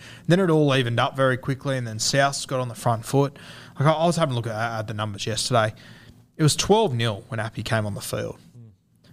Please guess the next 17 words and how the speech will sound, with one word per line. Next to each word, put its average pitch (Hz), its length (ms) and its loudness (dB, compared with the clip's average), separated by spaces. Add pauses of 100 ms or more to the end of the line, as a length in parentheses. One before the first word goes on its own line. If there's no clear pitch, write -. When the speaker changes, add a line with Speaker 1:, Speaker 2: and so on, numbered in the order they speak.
Speaker 1:
He 147 100 -2
left 175 180 4
the - 80 -6
field 143 300 4
fifty-six - 640 -2
minutes 110 260 0
later. 107 400 0
In 143 220 4
that 147 180 2
fifty-six - 540 -2
minutes, 113 260 -4
they - 160 0
won 120 220 -2
that 131 160 -4
period 110 280 -6
twenty-six 123 600 -2
nil. 110 260 -8